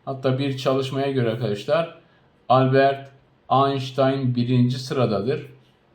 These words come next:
Bütün evrende bugüne kadar dünyada gelmiş geçmiş en büyük fizikçileri sırayla söylüyorum. İkincisi arkadaşlar Newton'dur.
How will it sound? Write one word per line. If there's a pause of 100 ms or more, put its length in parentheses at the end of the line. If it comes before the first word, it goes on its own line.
(400)
Bütün
evrende
bugüne
kadar
dünyada
gelmiş
geçmiş
en
büyük
fizikçileri
sırayla
söylüyorum.
İkincisi
arkadaşlar
Newton'dur.